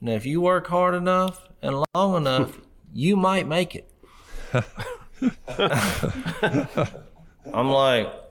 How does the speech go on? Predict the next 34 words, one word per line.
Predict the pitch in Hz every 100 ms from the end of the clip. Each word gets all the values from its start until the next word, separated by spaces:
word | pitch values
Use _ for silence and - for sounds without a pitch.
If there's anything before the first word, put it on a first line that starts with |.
| - _
"What | - 139
happened | 202 208 185
to | 180
this? | 175 156 120
And | 107
there's | 101 127 113
now | 101 123 170 151
no | 123 131 165
condemnation | 131 - 156 156 131 117 117 165 170 127 110
for | 101 110
those | 110 139 143 120
who | 123
are | 117
in | 117 110
Christ | 104 120 113 98
Jesus." | 120 143 139 92 -
I | 135
mean, | 147 131
he | 185
makes | 220 214 226 - -
the | 120
same | - 147 147 123
point | - 131 139
here, | 131 135 127
'cause | 113 104
that | 139 90
last | 127 131 120 -
verse | 117 120 117 - -
in | 104 104 98
chapter | - 117 110 92
nine, | 92 104 113 107 95 95 - _ - _ _ -
he | 123 120 131
indirect, | 151 131 110 131 147 - -
or | 107 98 90